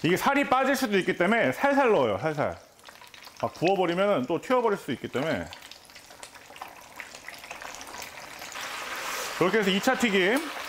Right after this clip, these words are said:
깔끔하게. 아, 이 바삭함 보이세요?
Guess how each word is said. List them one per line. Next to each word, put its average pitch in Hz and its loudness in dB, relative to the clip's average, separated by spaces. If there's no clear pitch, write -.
깔끔하게. 196 4
아, 156 4
이 156 2
바삭함 160 2
보이세요? 156 2